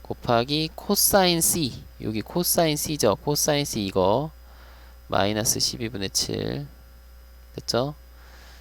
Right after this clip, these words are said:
자, 그러면, 자, 여기가 플러스 될 거고, 요거 약분 다 되나? 요 사, 삼, 십이 약분 다 되죠. 그럼 칠 더해. 십육에 이십, 이십이야. 따라서,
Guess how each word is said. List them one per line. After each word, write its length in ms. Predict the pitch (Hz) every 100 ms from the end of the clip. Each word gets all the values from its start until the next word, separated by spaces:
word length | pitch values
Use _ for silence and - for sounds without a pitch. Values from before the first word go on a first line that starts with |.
| -
자, 120 | -
그러면, 680 | 117 127 131 117 113 135 156 - - - - - -
자, 140 | 110
여기가 240 | 107 117 110
플러스 440 | - 190 190 -
될 160 | 110 98
거고, 540 | - 98 101 123 156 - - - -
요거 440 | - 107 98 113 - - - - - -
약분 260 | - - 123
다 120 | 113
되나? 300 | 156 104 147 - - - -
요 80 | -
사, 140 | -
삼, 200 | 147 160
십이 240 | 147 147 120
약분 280 | 90 - 104
다 140 | 92
되죠. 300 | 87 - 117 - - - - - - - - - -
그럼 160 | - 101
칠 220 | - 156
더해. 320 | 135 104 - 113 - -
십육에 480 | - 139 139 123 92
이십, 340 | 104 110 110 - -
이십이야. 540 | 104 110 101 107 113 - - - - - - - - -
따라서, 560 | 135 147 123 98 113